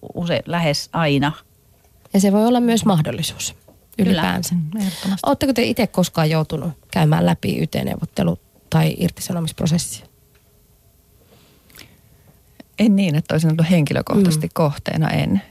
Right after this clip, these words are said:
Speaker 3: en. Mutta toki niin kuin, äh, työnantajan edustajana H R:nä toki ollut useampia prosesseja, mitä on sitten vedetty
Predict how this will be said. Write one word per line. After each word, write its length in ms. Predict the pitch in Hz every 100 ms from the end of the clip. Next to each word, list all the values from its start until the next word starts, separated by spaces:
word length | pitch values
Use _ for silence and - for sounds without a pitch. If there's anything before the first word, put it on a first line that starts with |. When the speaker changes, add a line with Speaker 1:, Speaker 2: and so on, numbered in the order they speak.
| _ _ -
Speaker 3:
en. 280 | 170 147 160
Mutta 260 | 180 165 165
toki 240 | 165 156
niin 160 | 151 170
kuin, 220 | 170 170 170 - - 180
äh, 120 | 180 180
työnantajan 440 | 160 151 156 160 165
edustajana 480 | 165 160 - 180
H 60 | 175 175 -
R:nä 280 | 185 185 185 - _ -
toki 260 | 185 -
ollut 220 | 175 175
useampia 420 | 185 - 175 - -
prosesseja, 500 | 180 180 170 - 185
mitä 180 | 196
on 80 | 190
sitten 240 | 196 180 185
vedetty 340 | 180 180 -